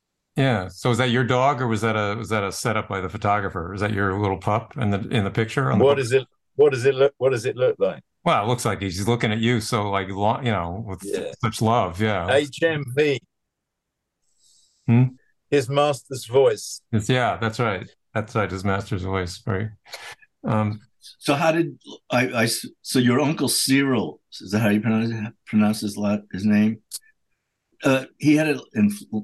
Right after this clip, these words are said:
Speaker 3: lot of influence in you, right? I mean,
Speaker 2: Oh,
Speaker 3: didn't
Speaker 2: Horace. Yeah, my mother had four brothers, yeah. So we had,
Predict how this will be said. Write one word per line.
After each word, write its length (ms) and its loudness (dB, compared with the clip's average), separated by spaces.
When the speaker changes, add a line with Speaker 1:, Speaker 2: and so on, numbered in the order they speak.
Speaker 3:
lot 180 2
of 100 2
influence 460 2
in 380 -2
you, 180 2
right? 340 -2
I 40 0
mean, 140 6
Speaker 2:
Oh, 120 6
Speaker 3:
didn't 80 -2
Speaker 2:
Horace. 480 2
Yeah, 140 4
my 180 0
mother 380 2
had 220 -6
four 380 2
brothers, 580 -2
yeah. 240 2
So 280 0
we 220 -4
had, 260 0